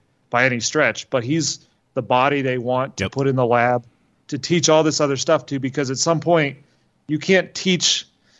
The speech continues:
Speaker 1: you know, you can't teach Drew Beasley to be six seven. <laughs> You know,
Speaker 2: <laughs>
Speaker 1: he's six two. And the same thing goes for guys in their offensive line. They,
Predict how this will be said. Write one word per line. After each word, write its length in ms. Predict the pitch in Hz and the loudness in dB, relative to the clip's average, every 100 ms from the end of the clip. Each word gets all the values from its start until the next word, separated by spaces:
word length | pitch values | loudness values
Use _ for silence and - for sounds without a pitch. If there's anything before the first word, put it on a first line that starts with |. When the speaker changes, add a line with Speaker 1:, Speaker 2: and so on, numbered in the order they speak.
| _ _ | _ _
Speaker 1:
you 100 | 143 | -2
know, 60 | 143 | 0
you 120 | 143 | 0
can't 300 | - 175 123 | 2 0 0
teach 300 | - 196 - | 0 0 0
Drew 180 | - 170 | 0 2
Beasley 420 | 135 160 131 131 | 4 2 2 -2
to 80 | 113 | -2
be 140 | 120 | -2
six 360 | 110 - 135 - | -2 -2 -2 0
seven. 480 | 139 120 95 - - | 2 2 0 -10 -16
<laughs> 260 | _ 135 - | _ 0 2
You 80 | 156 | 2
know, 320 | 131 135 - - 165 | 0 -4 -6 -6 -6
Speaker 2:
<laughs> 200 | - 139 | -6 2
Speaker 1:
he's 200 | 143 135 | 4 4
six 300 | - 151 - | 2 0 -4
two. 340 | 151 131 104 - _ _ - | -4 -6 -6 -12 _ _ -8
And 100 | 131 | -4
the 40 | |
same 180 | 160 156 | 0 2
thing 120 | 165 | 2
goes 220 | 156 156 | 4 2
for 80 | 151 | 0
guys 260 | 139 147 135 | 0 0 -2
in 60 | 135 | -6
their 140 | 127 | -4
offensive 500 | 131 131 123 117 110 | -2 -4 -8 -10 -4
line. 380 | 120 113 95 92 _ _ - | 0 0 -2 -12 _ _ -6
They, 360 | 120 123 123 | -2 0 -2